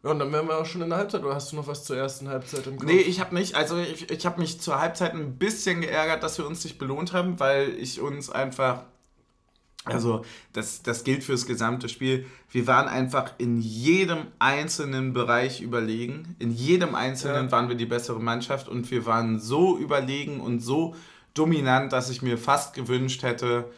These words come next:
Speaker 2: ähm, machen wir mal, machen wir mal zur Sicherheit irgendwie vor der Halbzeit ein Tor. Rückblickend denke ich mir immer, wenn du zwei null gewinnst, ist es geiler, wenn du, ähm,
Speaker 1: Das
Speaker 2: also
Speaker 1: ist in der zweiten Halbzeit passiert.
Speaker 2: wenn man sich das zwei null an sich anguckt, ist es halt immer gefährlicher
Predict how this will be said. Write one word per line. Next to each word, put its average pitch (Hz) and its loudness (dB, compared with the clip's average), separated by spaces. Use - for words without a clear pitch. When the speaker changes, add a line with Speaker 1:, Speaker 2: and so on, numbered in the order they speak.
Speaker 2:
ähm, 113 2
machen 123 2
wir 120 2
mal, 113 0
machen 120 0
wir 117 0
mal 117 -2
zur 117 -4
Sicherheit 117 -2
irgendwie 120 -4
vor 120 -4
der 120 0
Halbzeit 117 -4
ein 110 -6
Tor. 143 -2
Rückblickend 180 2
denke 170 0
ich 175 -4
mir 170 0
immer, 170 2
wenn 139 0
du 147 0
zwei 151 4
null 190 6
gewinnst, 175 2
ist 147 -6
es 139 -8
geiler, 160 6
wenn 151 -2
du, 139 -4
ähm, 123 2
Speaker 1:
Das 120 -10
Speaker 2:
also 123 2
Speaker 1:
ist 117 -4
in 131 -6
der 117 -2
zweiten 110 -6
Halbzeit 107 -10
passiert. 110 -12
Speaker 2:
wenn 147 4
man 156 4
sich 156 -4
das 147 -2
zwei 147 4
null 160 2
an 135 2
sich 180 0
anguckt, 160 -2
ist 156 -2
es 160 -4
halt 147 2
immer 170 2
gefährlicher 151 2